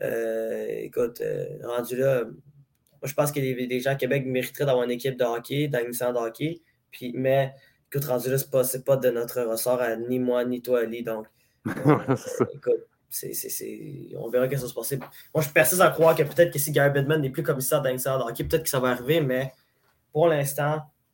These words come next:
Speaker 1: euh, ça, ça vient juste prouver que, écoute, euh, c'est une ville de hockey Québec, puis que, écoute, c'est juste, c'est juste une transition. Ça serait, hon-, honnêtement, là, c'est, c'est, par exemple, les, les, sur ma-, par exemple, on prend l'exemple que les Coyotes, euh, décident,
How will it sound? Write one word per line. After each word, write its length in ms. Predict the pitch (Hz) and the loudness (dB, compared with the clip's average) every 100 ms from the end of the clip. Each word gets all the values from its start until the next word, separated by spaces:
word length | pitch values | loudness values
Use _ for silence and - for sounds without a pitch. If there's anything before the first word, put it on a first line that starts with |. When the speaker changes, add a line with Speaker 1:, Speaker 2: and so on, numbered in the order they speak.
| _ - | _ -10
Speaker 1:
euh, 540 | - - - - - - - - | -8 -4 -6 -8 -12 -16 -20 -14
ça, 280 | - 104 110 | -4 -4 -2
ça 160 | 131 | 0
vient 120 | 135 | 2
juste 200 | 151 180 | 2 0
prouver 360 | - 143 139 147 | -2 0 2 0
que, 100 | 131 | -2
écoute, 400 | 117 117 123 - | -4 -4 -8 -8
euh, 160 | 104 - | -12 -10
c'est 180 | - 120 | -12 -8
une 80 | 123 | -4
ville 100 | 143 | 0
de 60 | |
hockey 220 | 127 123 | 0 -2
Québec, 380 | 135 120 123 147 | -4 0 0 0
puis 240 | - 120 120 _ _ _ | -6 -14 -14 _ _ _
que, 400 | 101 95 95 104 | -10 -8 -8 -10
écoute, 240 | 107 131 127 | -10 -10 -10
c'est 100 | 120 | 2
juste, 380 | 202 240 - _ _ - _ _ _ _ _ | 4 4 -2 _ _ -20 _ _ _ _ _
c'est 240 | - - 151 | -6 0 4
juste 260 | 147 339 | 4 2
une 120 | 170 143 | -4 0
transition. 500 | 170 160 - 208 233 | 6 6 6 2 2
Ça 100 | 160 | -2
serait, 240 | 202 - - | -2 -6 -8
hon-, 200 | 143 - | -4 2
honnêtement, 320 | 175 196 226 | 4 6 4
là, 80 | 311 | 2
c'est, 160 | - 175 | 0 -2
c'est, 220 | - 180 | -2 -4
par 140 | 170 160 | 2 2
exemple, 280 | 156 208 190 | 2 0 0
les, 180 | 156 147 | 0 -2
les, 240 | 147 143 - | -2 -6 -14
sur 200 | - 175 | -2 2
ma-, 200 | 160 156 | 2 0
par 180 | - 156 | -2 -4
exemple, 200 | 143 175 | 0 0
on 40 | 170 | 0
prend 100 | 165 | -2
l'exemple 420 | 139 170 180 170 | 0 2 0 0
que 80 | 139 | -4
les 180 | 135 | -4
Coyotes, 440 | - 143 156 165 - _ _ _ _ _ | -2 2 2 2 -2 _ _ _ _ _
euh, 400 | 127 127 127 120 117 | -2 0 0 -2 -4
décident, 500 | 143 143 - 160 | -4 -4 -2 -2